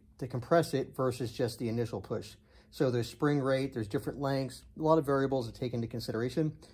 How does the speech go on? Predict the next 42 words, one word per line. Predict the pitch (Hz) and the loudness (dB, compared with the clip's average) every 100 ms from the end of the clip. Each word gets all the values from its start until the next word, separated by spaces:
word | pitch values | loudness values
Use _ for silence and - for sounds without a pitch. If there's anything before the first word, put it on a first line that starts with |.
| - - - | -20 -20 -2
We | 143 | 4
always | 139 139 131 | 6 4 2
recommend, | 127 120 123 120 113 | 0 0 0 0 0
uh, | 110 104 | 0 -2
consulting | 113 123 113 117 | -4 -4 -2 -4
a | 104 | -6
professional | 113 113 - 113 | -4 -4 -4 -2
race | 110 110 | -2 -2
shop | - 110 - | -2 -2 -2
to | - | -8
get | 104 107 123 | -8 -6 -4
your, | 110 110 - - - - | -4 -4 -12 -20 -14 -4
um, | 117 104 98 - | -2 -2 -6 -4
baseline | 135 120 120 110 104 | 0 0 -2 -4 -4
for | 110 | -4
your | 104 | -6
C | 117 | -6
V | 107 | -8
T | 101 107 | -6 -8
setup. | - 104 - - - - - - - | -8 -10 -12 -20 -20 -20 -20 -20 -4
So | - | 4
what | 190 202 | 6 8
happens | 202 160 123 | 6 6 2
is, | 127 117 - - - - - - - - - - | 0 -2 -10 -20 -20 -20 -20 -20 -20 -20 -20 0
with | 160 156 | 4 6
the | |
clutch | 175 165 165 | 8 6 6
on | 151 | 2
here | 147 147 147 123 - | 4 2 2 -4 -4
and | 139 | -2
the | |
bell, | 143 127 123 131 - - - - - - - _ - - - - - | 2 4 4 2 -8 -20 -20 -20 -20 -20 -20 _ -20 -20 -20 -18 -8
then | 131 139 | -4 -2
you, | 127 - 147 | -2 -4 -4
you | |
have | 131 135 131 123 | 0 2 2 0
your, | 123 120 139 - - - - - - - | 0 2 2 -2 -16 -20 -20 -20 -20 -10
your | 151 | -8
belt | 120 123 127 | 0 0 2
goes | 135 135 | -2 -2
on | 160 | 0
here, | 160 160 | 0 0